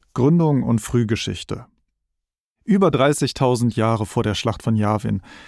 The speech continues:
sammelten acht pyramidenartige Tojor-Schiffe Anhänger der verschiedensten Machtorden und Völker in der Galaxis ein, zu denen unter anderem die Mönche der Dai Bendu, die Wookiee-Krieger von Kashyyyk,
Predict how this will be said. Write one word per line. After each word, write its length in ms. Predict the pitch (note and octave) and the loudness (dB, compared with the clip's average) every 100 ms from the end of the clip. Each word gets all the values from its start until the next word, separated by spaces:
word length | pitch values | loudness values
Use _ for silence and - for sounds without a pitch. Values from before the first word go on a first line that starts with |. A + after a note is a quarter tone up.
| - | -8
sammelten 560 | C3 C#3+ F3+ F3+ C#3+ | 0 2 2 2 0
acht 360 | - F3 - - | 0 -2 -4 -2
pyramidenartige 1000 | - C3 C3 D3 D3+ - B2+ C3 A#2+ A2+ | 0 2 2 2 0 0 -2 -2 -2 -2
Tojor-Schiffe 840 | - A2+ A#2 B2+ B2 C3 A2 A2 | 0 2 2 2 0 -4 -4 -4
Anhänger 440 | B2 C3+ C3 B2+ | -2 0 2 2
der 100 | A2 | 0
verschiedensten 720 | G#2 A2 - C3 B2 A2 - | -2 -4 -4 -2 0 -2 0
Machtorden 560 | G#2 A2+ - A#2 A2 A2 | 0 0 -2 -2 0 2
und 160 | A2 - | 0 0
Völker 360 | A#2+ A#2+ A#2+ | 0 0 0
in 60 | A2+ | 0
der 120 | G#2+ | 0
Galaxis 520 | A2+ A#2+ - D3 - | 0 0 0 -4 0
ein, 300 | A2+ A2 B2+ - - - - | 0 2 0 -4 -20 -20 -8
zu 160 | - | -2
denen 320 | C3+ E3+ F#3 | 2 2 2
unter 300 | D#3+ F3+ F#3 | 2 0 0
anderem 320 | - D3 C#3 B2 | 0 2 2 2
die 100 | A#2+ | 2
Mönche 500 | A#2+ C3 D3 - A#2+ | 2 2 2 0 0
der 140 | G#2+ | 0
Dai 220 | G#2 A2+ | 2 0
Bendu, 560 | G#2+ A#2+ C#3 D3+ E3 F#3 - - _ - | 2 2 2 2 0 -2 -6 -20 _ -2
die 160 | C3 A#2+ | 0 2
Wookiee-Krieger 680 | G#3 - D3 - C3+ B2 A#2 | 2 0 -4 0 -2 0 0
von 200 | B2 A2+ | 0 0
Kashyyyk, 800 | - C3 - C3 D#3+ G3+ - | 0 -2 -2 0 0 -2 -8